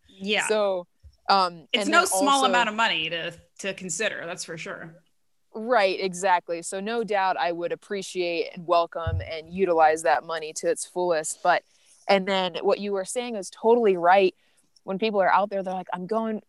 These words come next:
Speaker 2: if you are only out there for the money, it seems like that's not, that at once seems like this huge motivation. But when you get out there and you get into the thick of it and you get super uncomfortable and you have to face,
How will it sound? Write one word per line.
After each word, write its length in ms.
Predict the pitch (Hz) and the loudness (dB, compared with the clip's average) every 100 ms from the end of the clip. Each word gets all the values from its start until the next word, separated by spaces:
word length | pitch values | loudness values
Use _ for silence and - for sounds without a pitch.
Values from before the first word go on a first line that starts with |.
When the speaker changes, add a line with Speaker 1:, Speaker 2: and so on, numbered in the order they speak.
| - | -4
Speaker 2:
if 140 | 202 | -2
you 300 | 190 208 294 | -2 0 2
are 120 | 302 - | 2 0
only 360 | 190 208 247 | -2 -2 -2
out 180 | 262 262 | -2 -2
there 140 | 262 262 | -4 -4
for 160 | 269 | -4
the 80 | 262 | -2
money, 460 | 254 262 262 262 262 | -2 -2 -2 -4 -2
it 200 | 185 - | -2 -2
seems 480 | - 202 202 202 | -4 -2 -2 -2
like 400 | 190 175 170 - _ _ _ | 2 2 2 -2 _ _ _
that's 380 | - 185 208 - | 0 2 2 -2
not, 340 | 190 180 180 - - - - 180 160 _ _ _ _ - | -2 0 -2 -4 -14 -14 -12 -16 -16 _ _ _ _ -12
that 440 | 165 196 196 226 | 0 4 6 6
at 160 | 202 180 | 6 4
once 380 | 175 180 240 - | 4 4 4 2
seems 360 | 220 208 202 | 2 2 2
like 260 | 185 165 175 | 2 2 2
this 120 | 160 | -2
huge 280 | - 220 214 | 0 0 0
motivation. 580 | 196 190 156 151 165 214 | 0 2 4 4 2 0
But 140 | 190 | 0
when 220 | 156 185 208 | 0 0 0
you 80 | |
get 180 | 196 170 | 2 4
out 240 | 117 151 - | 4 4 2
there 240 | 254 262 | -2 0
and 180 | 254 196 | -2 -6
you 180 | 175 156 151 | -8 -12 -6
get 320 | 190 180 185 - | -2 -2 -4 -8
into 220 | 185 180 | -10 -8
the 120 | 160 | -8
thick 280 | - - 190 | -6 -6 -6
of 120 | 175 | -2
it 200 | 170 160 | 0 0
and 120 | 170 | -4
you 80 | 175 | -8
get 320 | 165 185 175 | 0 0 0
super 360 | - 208 185 180 | -2 -6 -4 -4
uncomfortable 680 | 175 - 185 180 175 165 170 | -4 -4 -6 -6 -4 -2 -2
and 100 | 170 | -6
you 60 | |
have 220 | 175 180 | -8 -6
to 80 | - | -8
face, 520 | 175 185 180 180 - | -8 -2 0 0 -2